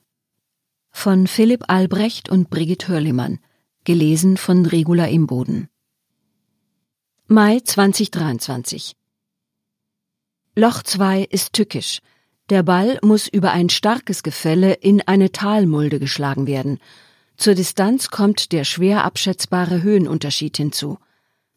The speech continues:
Doch der Mann mit Bürstenschnitt, graumeliert, spiegelnder Pilotbrille, dunkelblauem Polo,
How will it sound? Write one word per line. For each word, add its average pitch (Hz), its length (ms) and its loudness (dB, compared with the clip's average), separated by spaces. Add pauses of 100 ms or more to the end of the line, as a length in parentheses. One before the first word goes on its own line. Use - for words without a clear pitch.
Doch 202 140 -2
der 202 120 4
Mann 214 260 4
mit 226 220 2
Bürstenschnitt, 196 800 -4 (380)
graumeliert, 202 720 4
spiegelnder 185 680 2
Pilotbrille, 180 800 -2 (400)
dunkelblauem 180 680 4
Polo, 175 440 4